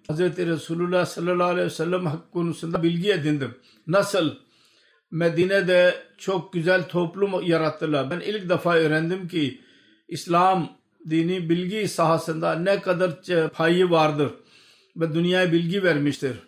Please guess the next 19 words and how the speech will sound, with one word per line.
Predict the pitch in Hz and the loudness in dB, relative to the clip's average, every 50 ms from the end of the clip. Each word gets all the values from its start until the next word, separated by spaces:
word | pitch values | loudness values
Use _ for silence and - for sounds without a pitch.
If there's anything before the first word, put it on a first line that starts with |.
| _ _ _ _ _ _ - | _ _ _ _ _ _ -18
İslam | 165 - - 170 160 160 160 156 151 | -18 -10 -4 -2 0 0 0 2 2
dini. | 151 147 143 143 135 120 - - _ _ _ _ _ _ _ _ _ _ _ _ _ _ _ _ _ _ _ - _ _ _ _ - - - - - - - - _ _ | 4 4 4 2 0 -2 -4 -10 _ _ _ _ _ _ _ _ _ _ _ _ _ _ _ _ _ _ _ -20 _ _ _ _ -20 -18 -16 -16 -16 -16 -18 -20 _ _
Sonra | - - 165 170 180 175 | -6 -2 0 2 2 2
Fransa'nın | - - 170 165 180 180 170 - 190 190 190 190 180 160 127 - - _ _ _ _ _ _ _ _ _ - | 0 0 0 0 2 2 0 2 2 2 2 2 0 -4 -4 -6 -12 _ _ _ _ _ _ _ _ _ -14
İnsan | - 165 151 - 170 175 185 190 180 | -12 -12 -8 -2 0 2 2 2 2
Haklarını | 165 170 165 - 185 175 170 170 170 180 180 185 170 | 2 0 -2 -2 0 2 2 2 2 2 0 -2 -4
Federasyonu'nun | - - 160 165 175 175 165 147 - 196 190 185 190 185 180 170 | -2 -2 -2 0 0 0 0 -2 -2 -4 -6 -4 -4 -4 -4 -2
bir | 170 175 165 | -2 -2 -2
üyesi | - 165 165 165 170 165 - - 185 170 | -2 -4 -2 -2 -2 -2 -2 -4 -2 0
vardı. | 160 151 143 139 135 127 110 - - _ _ _ _ _ _ _ - | 2 2 2 0 -2 -6 -10 -12 -16 _ _ _ _ _ _ _ -8
Programa | - 160 165 165 175 175 175 180 180 170 - | -4 -2 -2 0 0 0 0 0 0 -2 -2
katıldı. | 165 160 - - 170 165 156 147 147 135 117 - - _ - 147 | -4 -4 -4 -2 -4 -2 -2 -2 -2 -4 -4 -6 -12 _ -8 -4
Diyor | 151 165 190 202 196 165 | 0 0 2 2 0 -2
ki | - 180 170 147 127 - - - _ _ _ _ _ _ _ _ _ _ _ _ _ _ _ _ _ _ _ _ _ _ _ _ _ _ - - _ _ _ - | -2 -2 -2 -2 -2 -4 -8 -20 _ _ _ _ _ _ _ _ _ _ _ _ _ _ _ _ _ _ _ _ _ _ _ _ _ _ -20 -20 _ _ _ -8
bu | 170 185 175 - | -6 -6 -4 -2
konuşma | 196 165 175 165 165 - 180 185 185 185 | -2 -2 0 -2 -2 -2 -2 -2 -2 -2
çok | - - 196 202 185 - - - | 0 2 2 2 2 0 -6 -4
iyiydi, | 175 175 170 151 143 165 175 | -2 -2 0 0 -2 -4 -4
sevimliydi. | - 156 151 156 160 160 170 175 196 196 175 147 135 143 147 165 - | -2 -2 -2 -2 -2 -2 -2 0 2 2 2 4 2 2 -2 -4 -6